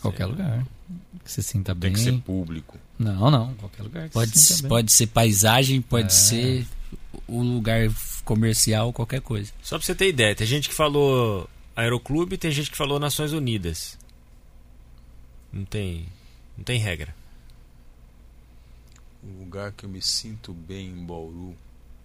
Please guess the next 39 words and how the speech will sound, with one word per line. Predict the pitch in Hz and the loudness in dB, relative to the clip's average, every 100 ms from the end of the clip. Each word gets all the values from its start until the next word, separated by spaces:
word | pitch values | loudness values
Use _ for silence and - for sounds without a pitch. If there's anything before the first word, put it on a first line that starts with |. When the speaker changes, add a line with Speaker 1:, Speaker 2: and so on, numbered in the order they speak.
| - - - - | -20 -20 -20 -16
Speaker 2:
A | 131 | -8
gente | 147 160 | -6 -4
só | 185 | -4
não, | 185 170 | -4 -6
não | 160 151 151 | -8 -10 -10
fala, | 139 151 151 143 | -4 -2 0 0
ah, | |
não | 110 | -2
vai | 107 | -4
falar | - 143 | -4 -4
minha | 156 151 | -4 -4
casa, | - 120 104 98 | 2 2 2 -4
porque, | - 180 | -6 -6
né, | 185 | -6
também, | 165 160 160 156 - 139 | -6 -6 0 0 0 -4
senão | 156 170 | -2 2
todo | 156 | 4
Speaker 3:
É. | 147 | 6
Speaker 2:
mundo | 127 113 | 6 6
fala | 156 143 - 117 | 6 6 6 4
minha | 123 127 | 0 -2
casa. | 113 104 - | -2 -4 -4
Speaker 3:
<laughs> | 101 | -2
É, | 110 90 - - - - - | -2 -2 -6 -16 -16 -16 -12
é. | 107 92 87 - - - - - - - - - | -6 -6 -8 -12 -12 -12 -12 -14 -14 -14 -16 -2
Olha, | - 151 107 95 - | 6 8 8 4 0
eu | 151 | 2
falei | 175 175 | 4 6
pra | 175 160 | 6 4
vocês | 123 - 147 151 - | 6 6 6 4 2
que, | - 151 156 160 160 - | 0 0 0 0 -2 -6
é, | - 123 123 | -2 2 2
haveria | 127 123 127 127 131 | 2 2 2 2 2
mudanças, | 151 120 101 98 - - 78 | 0 -2 -2 -2 -2 -4 -6
né, | 92 113 - - - | -8 -10 -12 -20 -10
na | 90 | -8
minha | 85 85 | -6 -6
Speaker 2:
Uhum. | 80 | -6
Speaker 3:
vida, | 95 131 107 | -8 -10 -12